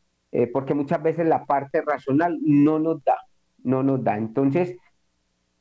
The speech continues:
que hoy, mm, es un misterio de la Santísima Trinidad y que ya como lo, lo estaba explicando don Jairo,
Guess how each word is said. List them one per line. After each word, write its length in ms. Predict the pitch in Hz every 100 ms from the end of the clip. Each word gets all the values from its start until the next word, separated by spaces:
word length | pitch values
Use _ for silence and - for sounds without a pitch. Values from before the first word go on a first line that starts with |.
| _
que 140 | - 151
hoy, 480 | 151 175 190 202 -
mm, 460 | 147 135 131 127 123 - _
es 180 | 147 139
un 140 | 175
misterio 600 | 175 170 - 185 185 180
de 60 | 170
la 140 | 135
Santísima 720 | 131 131 120 - 151 139 156 151
Trinidad 640 | 147 147 147 143 143 139 _ _ _ _
y 140 | - 135
que 120 | 139
ya 180 | 127 131
como 200 | 156 156
lo, 180 | 147 135
lo 160 | 123
estaba 280 | 117 139 147
explicando 840 | 151 123 117 127 135 139 147 -
don 200 | 131 147 143
Jairo, 500 | 143 139 135 156